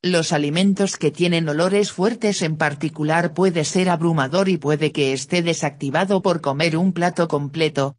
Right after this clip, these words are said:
especialmente si usted no era una hambre para empezar. Evitar los alimentos como el atún o queso apestoso, a menos que suceda a amarlos,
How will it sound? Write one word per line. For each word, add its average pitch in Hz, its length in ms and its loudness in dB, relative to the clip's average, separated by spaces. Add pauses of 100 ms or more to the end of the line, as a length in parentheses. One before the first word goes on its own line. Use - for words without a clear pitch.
(140)
especialmente 185 1000 0
si 226 240 2
usted 220 360 0
no 196 260 4
era 180 240 2
una 180 280 2
hambre 175 280 2
para 160 280 2
empezar. 151 560 -2 (720)
Evitar 175 460 2
los 160 220 0
alimentos 156 640 0
como 156 280 -2
el 139 140 0
atún 185 320 2
o 165 120 0
queso 202 360 0
apestoso, 139 800 -2 (140)
a 160 120 0
menos 214 420 0
que 147 120 -6
suceda 175 640 0
a 156 40 2
amarlos, 127 640 -2